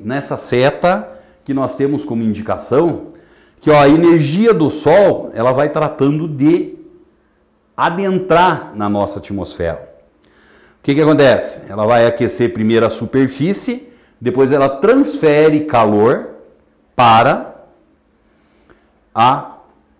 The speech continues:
atmosfera. Então você perceba ali representado próximo do número dois, à noite principalmente, parte desse calor,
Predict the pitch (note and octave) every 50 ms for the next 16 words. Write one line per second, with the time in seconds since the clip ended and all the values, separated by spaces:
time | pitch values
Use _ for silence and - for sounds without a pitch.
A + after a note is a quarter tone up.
0 | _ _ _ _ _ _ _ _ _ - A2+ A2+ - C3+ D3 D3 D3 D3 C3 A#2+
1 | G#2+ F#2+ - - - - - - _ - - - A2+ A#2+ C3+ - - D#3 D#3 F3
2 | E3+ F3 - F#3 F3+ E3 D3 C#3 C3 C3+ A#2+ B2 A#2+ A#2 G#2+ A#2+ A2+ - A2 A2+
3 | A#2 A2+ - A2+ A2+ A2 A2 - A#2 A2 A2 A2 A2+ A2 A2 A2 G#2+ G2+ G2 B2+
4 | E3+ G3+ F#3 D3+ - - - - - _ _ _ _ _ - A3 A3+ A3+ A#3+ B3
5 | B3 A#3+ G#3+ E3 F3 D3+ D3 D3+ C#3+ D3+ C#3+ D3 D#3 D3 C#3+ D3 D#3 F3 - -
6 | - - - - F#3+ E3+ E3 E3 E3 - E3 C#3 C3 B2 - - - A#2+ A2+ A#2
7 | C3+ F3 G#3 G3+ D#3+ A2+ - - -